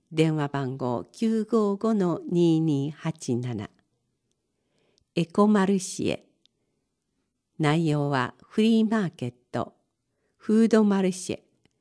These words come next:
ワークショップなど。ワークショップでは、ペットボトルと松ぼっくりを使って、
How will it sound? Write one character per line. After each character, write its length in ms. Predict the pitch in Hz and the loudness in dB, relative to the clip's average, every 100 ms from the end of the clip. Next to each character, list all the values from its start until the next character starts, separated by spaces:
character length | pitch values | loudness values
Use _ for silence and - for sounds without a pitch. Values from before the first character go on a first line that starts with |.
| _ _ _ _ | _ _ _ _
ワ 240 | - 175 202 | -4 0 0
ー 20 | |
ク 180 | 202 214 | -2 -2
シ 160 | - | 0
ョ 40 | 208 | -4
ッ 40 | |
プ 180 | - 139 | -4 -4
な 180 | 123 117 | -2 -4
ど。 180 | 92 - _ _ _ _ _ _ | -8 -14 _ _ _ _ _ _
ワ 160 | 180 202 | -2 0
ー 60 | |
ク 120 | 196 | 0
シ 160 | 220 - | -2 0
ョ 40 | |
ッ 20 | 208 | -2
プ 220 | - 147 | -4 -2
で 80 | 135 | 0
は、 260 | 139 139 - _ _ _ | 0 -2 -6 _ _ _
ペ 80 | 214 | -2
ッ 40 | 226 | -2
ト 260 | _ 214 | _ -2
ボ 160 | 214 214 | 0 0
ト 120 | 165 | 0
ル 140 | 135 | -2
と 220 | 127 147 - | -2 -4 -2
松 300 | 156 170 - | -2 -2 -2
ぼ 120 | 220 | 0
っ 140 | 240 - | 0 -2
く 140 | 185 | -2
り 140 | 147 | 0
を 80 | 139 | 0
使 280 | 139 - 147 | -2 -8 -8
っ 60 | 151 | -8
て、 400 | _ - 135 | _ -6 -6